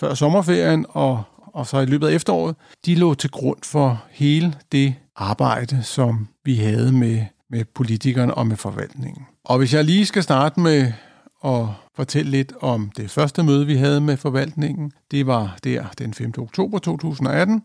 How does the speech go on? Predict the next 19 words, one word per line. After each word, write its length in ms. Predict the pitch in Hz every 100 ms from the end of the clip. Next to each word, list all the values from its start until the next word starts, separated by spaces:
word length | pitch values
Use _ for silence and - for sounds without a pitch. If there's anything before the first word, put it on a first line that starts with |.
| -
og 380 | 143 139 123 117 - - _
der 100 | 147
mødte 280 | 156 151 135
vi 80 | 131
jo 140 | 110
op, 260 | 117 185 - - - -
og 340 | 147 127 113 101 _ -
vi 100 | 120
havde 200 | 101 98
jo 60 | 92
selvfølgelig 320 | 120 113 117
forberedt 380 | 131 185 196 151
os, 80 | 131
som 160 | 127
vi 60 | 120
altid 200 | 202 202
har 80 | 175
gjort, 380 | 196 185 - -
og 380 | 165 147 131